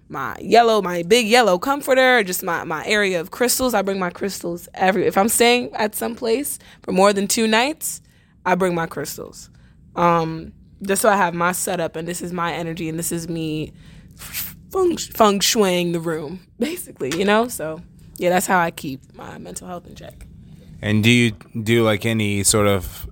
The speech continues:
Speaker 2: um, breathing exercises before you go into, like, your, um, baking business or before you go on stage? Like, uh,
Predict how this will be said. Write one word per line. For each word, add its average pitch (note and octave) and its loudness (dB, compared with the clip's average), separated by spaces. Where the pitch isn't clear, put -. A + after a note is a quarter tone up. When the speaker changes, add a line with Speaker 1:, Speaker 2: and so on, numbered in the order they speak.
Speaker 2:
um, G2 2
breathing A2+ -2
exercises A2 -2
before G#2 2
you G2+ 0
go G2 2
into, F#2+ 0
like, F2+ 0
your, F#2 2
um, F2+ 0
baking G2+ 2
business A#2 0
or G2+ 0
before F#2+ 2
you F#2+ 0
go F#2 -2
on F2+ -2
stage? G#2+ -2
Like, F2 0
uh, F2 2